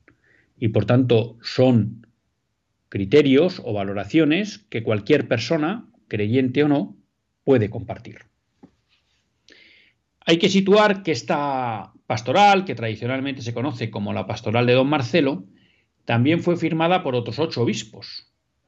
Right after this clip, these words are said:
Don Segundo García de Burgos, don Pablo Barrachina de Orihuela Alicante, don Demetrio Mansilla de Ciudad Rodrigo,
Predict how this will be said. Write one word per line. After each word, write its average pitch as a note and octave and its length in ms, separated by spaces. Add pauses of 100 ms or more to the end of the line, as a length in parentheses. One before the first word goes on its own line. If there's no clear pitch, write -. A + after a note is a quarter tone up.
(680)
Don A2+ 160
Segundo B2 420
García C3+ 480
de C3+ 60
Burgos, E3+ 640 (800)
don A2+ 300
Pablo B2 260
Barrachina A#2 560
de A#2 80
Orihuela G#2+ 380
Alicante, C#3 580 (720)
don B2 280
Demetrio A#2+ 460
Mansilla D#3 540
de B2 120
Ciudad G2+ 260
Rodrigo, D3+ 480